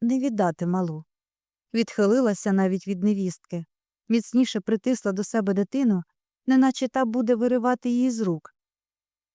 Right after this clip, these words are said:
Та Яринка раптом почала капризувати, вириватися, щоб чим скоріш потрапити до мами. Свою бабусю по татовій лінії вона знала погано.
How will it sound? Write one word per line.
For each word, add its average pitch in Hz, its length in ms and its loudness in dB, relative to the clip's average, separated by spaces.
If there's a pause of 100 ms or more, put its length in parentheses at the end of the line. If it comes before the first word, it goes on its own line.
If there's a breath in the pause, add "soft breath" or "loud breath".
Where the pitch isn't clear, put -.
(260)
Та 254 100 4
Яринка 247 480 4
раптом 208 340 -2
почала 208 360 -2
капризувати, 214 840 -4 (560)
вириватися, 202 840 0 (300)
щоб 262 240 -4
чим 277 200 0
скоріш 285 460 -2
потрапити 208 600 -2
до 214 140 2
мами. 165 380 0 (680)
Свою 233 340 2
бабусю 220 500 0
по 202 120 -4
татовій 196 420 -2
лінії 196 420 0 (400)
вона 269 280 0
знала 247 320 2
погано. 185 540 -2